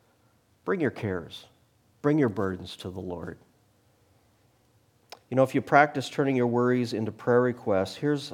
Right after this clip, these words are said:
what I think you'll find. You'll find yourself with increased confidence that God is very present in your circumstances, that he cares, that he's been working in your situation, and that he's incredibly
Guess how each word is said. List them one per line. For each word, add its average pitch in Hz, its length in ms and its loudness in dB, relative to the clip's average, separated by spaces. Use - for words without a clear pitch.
what 117 160 0
I 110 80 2
think 113 240 -4
you'll 107 120 -2
find. 110 520 0
You'll 117 140 0
find 156 320 4
yourself 135 500 2
with 123 200 -4
increased 139 720 -4
confidence 123 960 -2
that 110 160 0
God 120 240 6
is 107 120 -2
very 107 320 0
present 120 600 -2
in 113 100 -6
your 107 120 -6
circumstances, 92 1080 -8
that 107 120 0
he 117 60 0
cares, 120 640 2
that 113 120 0
he's 117 160 -4
been 113 200 -2
working 123 500 0
in 110 220 -2
your 113 300 0
situation, 101 920 -4
and 101 160 0
that 107 160 6
he's 101 160 -2
incredibly 113 1040 -2